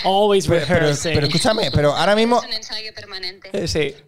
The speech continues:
Speaker 2: pero ahora mismo está allí, ¿no?
Speaker 1: Sí, sí, ella
Speaker 2: En los,
Speaker 1: está
Speaker 2: en los States.
Speaker 1: United States of
Speaker 2: Los States.
Speaker 1: America.
Speaker 2: Vale, eh, ¿y qué hora es allí?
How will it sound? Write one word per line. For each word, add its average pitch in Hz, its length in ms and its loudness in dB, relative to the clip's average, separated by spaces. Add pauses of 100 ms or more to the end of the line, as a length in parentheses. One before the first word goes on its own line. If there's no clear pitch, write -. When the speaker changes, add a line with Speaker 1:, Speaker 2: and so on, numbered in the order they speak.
Speaker 2:
pero 147 220 2
ahora 151 180 2
mismo 175 220 0
está 196 160 -2
allí, 175 260 0
¿no? 139 340 0
Speaker 1:
Sí, 156 220 -4
sí, 147 440 -6
ella 151 140 -4
Speaker 2:
En 143 120 2
los, 139 120 4
Speaker 1:
está 151 120 -6
Speaker 2:
en 135 60 -2
los 135 120 -2
States. - 460 0 (160)
Speaker 1:
United 185 240 -2
States - 540 -4
of 139 100 -2
Speaker 2:
Los 160 80 -4
States. 175 200 2
Speaker 1:
America. 170 420 -4 (180)
Speaker 2:
Vale, 151 340 0
eh, 139 640 0 (200)
¿y 135 80 -4
qué 175 160 2
hora 196 160 4
es - 100 -2
allí? 170 420 -2